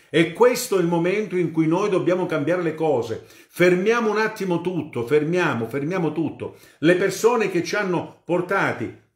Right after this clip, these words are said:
a realizzare questo sfacelo totale non le possiamo più sostenere, non le possiamo più sostenere.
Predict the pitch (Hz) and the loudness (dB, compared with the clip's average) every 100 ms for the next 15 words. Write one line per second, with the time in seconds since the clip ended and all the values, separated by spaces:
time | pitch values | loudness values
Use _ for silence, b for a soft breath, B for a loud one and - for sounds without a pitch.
0 | _ _ _ - 170 151 - - - 156 | _ _ _ -2 0 0 -4 -14 -4 4
1 | 208 208 185 143 220 180 123 - - _ | 6 4 -2 0 2 2 -2 -6 -12 _
2 | - 254 - 226 220 214 208 240 208 156 | -4 -2 0 -2 0 -2 0 2 2 2
3 | 202 220 220 185 147 151 214 269 254 233 | 2 2 2 0 0 0 2 4 4 4
4 | 226 220 247 220 - 202 226 - 156 - | 2 0 -2 -2 -4 -4 -4 -4 -6 -4
5 | 135 127 110 90 87 b b - 214 262 | -6 -6 -8 -10 -14 b b -2 2 6
6 | 240 226 208 247 226 190 - 143 226 220 | 6 6 2 0 -2 -4 -6 -4 -4 -4
7 | 185 170 190 117 - | -4 -4 -4 -6 -8